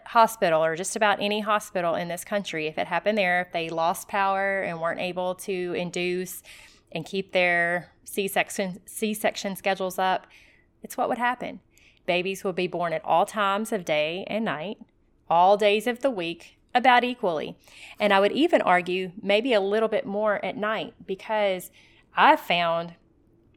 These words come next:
in my practice as a midwife that babies tend to be born at night. And I don't know if that's because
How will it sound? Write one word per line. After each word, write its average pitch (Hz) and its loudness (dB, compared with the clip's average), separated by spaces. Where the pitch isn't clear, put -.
in 185 2
my 190 10
practice 214 4
as 180 -6
a 180 2
midwife 170 -2
that 180 -6
babies 320 -2
tend 330 -4
to 349 -2
be 330 -2
born 302 2
at 208 -2
night. 160 -8
And 208 2
I 202 4
don't 294 2
know 240 6
if 226 2
that's - 0
because 180 -6